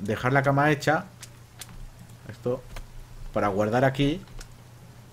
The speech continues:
Y ya empezar a ca-, a farmear madera por mi cuenta. Pero necesito te-, eh, cuero. O sea, cuero, piel. Y para piel necesito cazar.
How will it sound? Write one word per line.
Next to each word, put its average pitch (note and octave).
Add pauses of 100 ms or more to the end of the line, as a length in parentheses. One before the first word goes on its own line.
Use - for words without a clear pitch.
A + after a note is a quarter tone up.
(520)
Y B2
ya C3
empezar C3
a B2
ca-, B2
a G2+
farmear A2+
madera A2+ (680)
por A2
mi G#2
cuenta. F#2 (180)
Pero C#3 (760)
necesito G#2 (1300)
te-, B2+
eh, F#2+ (280)
cuero. B2+ (1800)
O -
sea, F#2+
cuero, A#2
piel. B2 (2500)
Y G#2
para G#2
piel A#2+
necesito B2
cazar. B2+